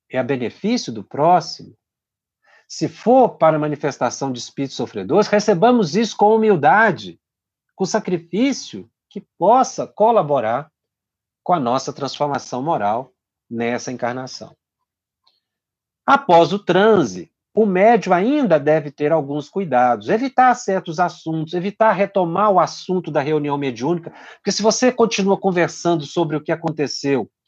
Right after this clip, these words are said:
na reunião mediúnica em casa, você estabelece ainda uma sintonia. Não quer dizer que você vai atrair o espírito,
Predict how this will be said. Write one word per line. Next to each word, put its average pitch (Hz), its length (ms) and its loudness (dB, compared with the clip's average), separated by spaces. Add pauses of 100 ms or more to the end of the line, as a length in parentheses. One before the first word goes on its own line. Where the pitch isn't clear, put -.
(160)
na 165 180 2
reunião 170 340 0
mediúnica 123 480 -4
em 117 140 -8
casa, 175 400 0
você 160 220 -4
estabelece 202 800 2
ainda 160 260 0
uma 139 80 0
sintonia. 127 500 -4 (280)
Não 208 80 0
quer 262 160 0
dizer 254 160 -2
que - 80 -10
você 262 160 -2
vai 220 180 6
atrair 214 400 4
o 226 40 -2
espírito, 175 440 -2